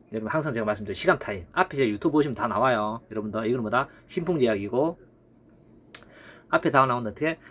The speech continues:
시간별로 끊어서 보시라고. 제 앞에 유튜브 찾아보시면 나와요. 시간별로 어떻게 변동성이 어떻게 변하는지. 삼십 분 단위, 한 시간 단위, 그다음에 한 시간 반, 그다음 두 시간 끊어서 보셔야죠. 삼십 분, 삼십 분, 삼십 분, 그다음에 사십 분 앞뒤로 어떻게?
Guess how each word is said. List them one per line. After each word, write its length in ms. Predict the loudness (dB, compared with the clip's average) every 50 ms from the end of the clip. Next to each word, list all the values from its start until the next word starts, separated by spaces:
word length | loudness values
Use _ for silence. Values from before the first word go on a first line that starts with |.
| -20 -20 -14
시간별로 680 | -8 -4 2 6 6 6 6 4 0 -2 -2 -6 -10 -14 -16 -20 -20 -8 -6
끊어서 340 | -2 0 0 0 0 0
보시라고. 540 | -4 -6 -4 -4 -2 -2 -2 -4 -6 -10 -14 -16 _ _ -12
제 100 | -4 -4
앞에 200 | -2 0 0 -2
유튜브 200 | -4 -4 -6 -4
찾아보시면 440 | -2 0 2 2 2 2 0 -2 -2
나와요. 260 | 0 0 0 0 0
시간별로 420 | -2 2 2 4 4 4 0 -2
어떻게 200 | -4 -6 -10 -6
변동성이 480 | -2 -2 -2 0 -2 -4 -4 -6 -8 -6
어떻게 160 | -4 -2 -2
변하는지. 680 | -2 -2 -2 0 -2 -2 -2 -6 -8 -10 -10 -12 -12 -16 -20 -20 -20 -20 -20 -20 -20 -20 -20 -20 -10
삼십 360 | -2 2 2 2 2 0 -4
분 100 | -6 -2
단위, 300 | 0 2 2 2 0 -4
한 220 | -4 -4 -4 -4 -2
시간 220 | 2 2 2 4
단위, 500 | 4 4 2 2 0 -2 -4 -6 -6 -10 -14 -20 _ _ _
그다음에 220 | _ -12 -10 -8 -6
한 160 | -4 -4 -2
시간 220 | 2 4 4 4
반, 340 | 4 4 2 2 2 0 -4 -12 _ _ _ _
그다음 200 | _ _ -14 -14
두 140 | -10 -10 -8
시간 380 | -4 2 4 6 6 6 4 0 -8 -20 -20 _ _ _ _ _ -20 _ _
끊어서 240 | -2 0 0 0 0
보셔야죠. 420 | -2 -4 -4 -6 -6 -6 -8 -6
삼십 360 | -2 -2 -2 -2 -4 -8 -8
분, 140 | -6 -6 -4
삼십 300 | -4 -4 -6 -6 -8 -8
분, 120 | -8 -6 -4
삼십 280 | -4 -6 -6 -8 -6
분, 280 | -4 -2 -2 -2 -4 -6 -12 -20 -20 -14 -6
그다음에 200 | -4 -4 -2 0
사십 360 | 2 4 4 4 2 -2 -8
분 180 | -6 -6 -6 -2
앞뒤로 460 | -2 -2 -2 -2 -4 -4 0 2 2
어떻게? 400 | 2 0 -2 -2 -2 -2 -2 -4